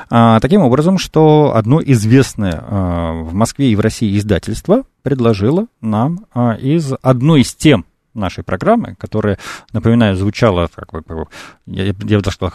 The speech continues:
по-хамски провокационно, значит, как русская литература делает нас больными и некрасивыми, вот, а, предложили сделать на основе этой темы книгу.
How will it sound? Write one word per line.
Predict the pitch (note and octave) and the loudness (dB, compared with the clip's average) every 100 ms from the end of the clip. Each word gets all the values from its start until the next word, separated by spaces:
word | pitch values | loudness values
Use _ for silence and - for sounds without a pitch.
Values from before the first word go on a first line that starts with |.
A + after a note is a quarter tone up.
| _ | _
по-хамски | C3 - D3+ B2 - G#2 | -2 2 2 0 -6 -8
провокационно, | - F#2+ - - D3+ G#3 D#3 F2+ E2 | -6 -6 -6 -2 2 2 2 -2 -6
значит, | F#2+ E2+ - | -6 -8 -4
как | C3+ | -4
русская | C#3 C#3 - | -2 -2 0
литература | A2+ B2 A#2 B2 G#2 | 2 2 2 2 2
делает | G2 G2+ F#2 - | 2 0 0 -2
нас | F#2+ F#2 | -2 0
больными | G2+ G#2 G#2 F2 | -2 0 0 -2
и | |
некрасивыми, | F#2 - B2+ - G#3 A2+ E2+ - - - - - - _ | -2 0 0 4 4 2 -2 -10 -10 -8 -6 -8 -12 _
вот, | C3 B2+ D3 A#2 | 4 6 4 2
а, | - C3 B2 | 2 2 4
предложили | D3+ D#3 D#3+ C4 G3+ | 2 2 4 4 4
сделать | C3 F#3+ G3 - | 4 4 4 4
на | C#3+ | 2
основе | C3 F#3+ C#3 | 2 4 4
этой | C#3+ C3 | 2 2
темы | D#3+ D3+ | 4 2
книгу. | - C#3+ D3 A2+ | 4 4 4 2